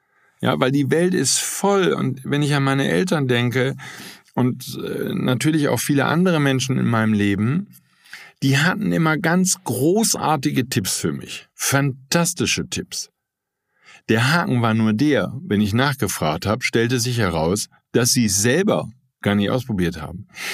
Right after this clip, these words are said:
Entweder hatten sie das, was sie mir empfohlen haben, nicht ausprobiert. Da fiel schon super problematisch. Oder aber,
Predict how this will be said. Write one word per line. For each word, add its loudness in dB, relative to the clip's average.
Entweder 2
hatten 0
sie 2
das, 2
was 2
sie 2
mir 2
empfohlen 0
haben, 0
nicht 0
ausprobiert. -2
Da 0
fiel 2
schon 0
super 2
problematisch. 0
Oder 2
aber, -2